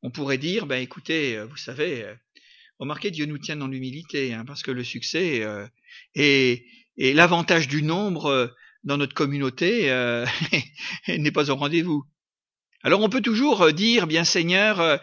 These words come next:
on aimerait tellement que les chaises soient remplies, on aimerait tellement que finalement, eh bien là, euh, hein, dans nos cultes et ceci et cela. C'est vrai. C'est vrai, mais je ne discute pas sur la chose.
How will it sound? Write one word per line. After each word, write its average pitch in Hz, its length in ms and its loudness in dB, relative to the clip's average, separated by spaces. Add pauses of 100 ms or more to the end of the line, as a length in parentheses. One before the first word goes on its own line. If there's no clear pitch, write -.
(340)
on 202 160 2
aimerait 202 340 4
tellement 208 480 2
que 208 120 0
les 175 200 2
chaises 180 560 0
soient 156 280 -4
remplies, 160 540 -6
on 156 80 -8
aimerait 156 240 -4
tellement 156 440 -6
que 135 240 -2 (280)
finalement, 156 500 -4
eh 160 80 -4
bien 147 240 -6
là, 156 380 -2
euh, 127 140 -4 (280)
hein, 151 140 0
dans 160 160 -2
nos 156 120 -4
cultes 196 340 -8
et 147 60 -6
ceci 139 300 -8
et 131 60 -4
cela. 175 440 -4 (100)
C'est - 200 -8
vrai. 170 340 -4 (920)
C'est - 180 -10
vrai, 262 200 -4
mais 135 280 -4 (500)
je 156 140 -8
ne 160 80 -6
discute 165 320 -12
pas 160 160 -6
sur 117 160 -10
la 110 80 -12
chose. 107 300 -16